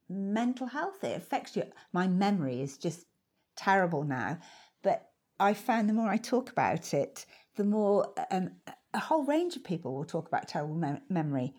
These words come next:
men included, who are the same age as me. So I don't <laughs> think menopause is necessarily solely female. I think it's part, again, partly to do with,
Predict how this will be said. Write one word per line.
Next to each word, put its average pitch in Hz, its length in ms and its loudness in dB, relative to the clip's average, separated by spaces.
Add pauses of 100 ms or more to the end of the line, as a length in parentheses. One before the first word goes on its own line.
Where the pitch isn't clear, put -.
(120)
men 233 220 4
included, 269 680 2
who 156 140 -2
are 151 40 -2
the 156 60 -2
same 165 340 0
age 143 260 0
as 156 140 -6
me. 143 160 -2
So 196 200 -2
I 240 60 2
don't 294 320 0
<laughs> - 0 -
think 311 280 2
menopause 269 480 4
is 220 120 -2
necessarily 240 1080 4 (200)
solely 262 440 8
female. 170 640 4 (300)
I 226 60 4
think 208 200 4
it's - 140 -2
part, 190 300 8
again, 185 360 4
partly 196 360 2
to 185 120 0
do 170 360 4
with, 160 320 4